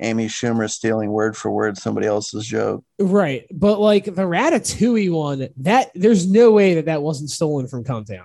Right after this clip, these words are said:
Speaker 2: Like, that, like, when's the last time you thought about the movie Ratatouille? Like,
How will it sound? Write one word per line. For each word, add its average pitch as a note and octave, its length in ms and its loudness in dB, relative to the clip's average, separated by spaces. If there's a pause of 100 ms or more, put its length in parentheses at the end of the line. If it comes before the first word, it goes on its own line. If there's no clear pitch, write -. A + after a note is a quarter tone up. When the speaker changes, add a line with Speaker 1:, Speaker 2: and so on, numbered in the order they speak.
Speaker 2:
Like, A#2+ 200 -4
that, D#3+ 220 -4 (440)
like, G3 220 0
when's B3 360 2
the C4+ 100 6
last B3+ 320 4
time G3+ 360 2
you E3 200 -6
thought E3+ 460 0
about D3 380 -4 (360)
the D3 100 -4
movie C#3 380 0
Ratatouille? A2+ 760 -8 (200)
Like, C3 560 -6